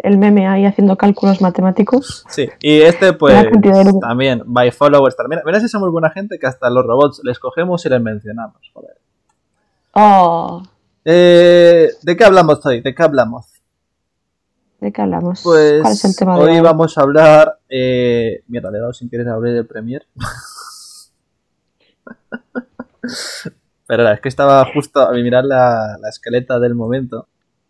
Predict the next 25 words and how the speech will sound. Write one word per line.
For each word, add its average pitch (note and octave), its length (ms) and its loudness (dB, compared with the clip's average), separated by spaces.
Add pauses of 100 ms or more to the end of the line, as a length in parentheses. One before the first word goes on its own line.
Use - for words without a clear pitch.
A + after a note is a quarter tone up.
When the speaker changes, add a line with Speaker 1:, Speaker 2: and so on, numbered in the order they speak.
(520)
Speaker 2:
y A2+ 80 -10
le A2+ 60 -6
he - 20 -4
dado G2 180 -4
a G#2 80 -8
esto. - 240 -20 (440)
Eh, A#2+ 1400 -2
el B2+ 300 -2
nuevo F#3+ 180 0
update F3+ 400 2
de E3+ 140 -2
Google, B2 540 0 (520)
Google D#3 520 0
dos C3 280 -2
mil D3+ 220 -2
veinte. B2 500 -2
Speaker 1:
Oh. G#3 720 -2 (140)
Speaker 2:
Eh, B2 340 -4
ayer, E3 480 0 (120)
día B2 920 2 (1000)
veinte C3+ 520 -6 (800)
de A#2 140 -10
abril A#2+ 380 -4
del A#2 220 -6
noventa. C#3 560 -6